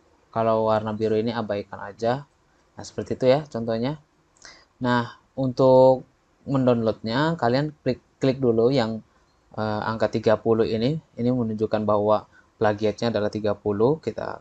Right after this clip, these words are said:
klik seperti ini, maka akan muncul merah. Kalau kalian tidak ngeklik tiga puluh, biasanya, maksudnya tidak ngeklik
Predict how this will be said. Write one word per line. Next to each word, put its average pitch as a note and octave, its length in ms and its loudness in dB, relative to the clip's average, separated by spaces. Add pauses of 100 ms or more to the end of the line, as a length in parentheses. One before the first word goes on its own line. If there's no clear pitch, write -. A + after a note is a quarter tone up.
klik A2+ 160 -8
seperti - 400 -10
ini, C#3 440 -2 (520)
maka A2 240 0
akan A2+ 200 0
muncul A#2 200 0
merah. A#2 320 2
Kalau A#2+ 240 4
kalian B2+ 320 4
tidak A#2+ 240 0
ngeklik A#2+ 280 -2 (520)
tiga B2 200 4
puluh, D3 360 2
biasanya, B2+ 800 0 (320)
maksudnya C3 280 -4
tidak A#2+ 280 2
ngeklik A#2 320 2